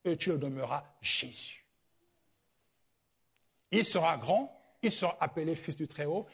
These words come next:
et le Seigneur lui donnera le trône de David, son ancêtre. Il régnera éternellement sur le peuple issu de Jacob,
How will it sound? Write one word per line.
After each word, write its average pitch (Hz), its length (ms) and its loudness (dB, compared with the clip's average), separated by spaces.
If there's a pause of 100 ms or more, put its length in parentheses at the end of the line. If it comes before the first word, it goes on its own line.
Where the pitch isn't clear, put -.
(100)
et 220 60 6
le 180 120 4
Seigneur 165 340 0
lui 156 100 4
donnera 147 480 0 (120)
le 147 220 2
trône 151 460 0 (220)
de 123 80 -4
David, 135 420 -2 (240)
son - 460 -2 (340)
ancêtre. - 320 -8 (2750)
Il 214 180 4
régnera 220 480 4 (220)
éternellement 233 680 4
sur 214 260 0
le 190 120 4
peuple 277 640 6
issu 208 280 0
de 180 100 2
Jacob, 196 680 2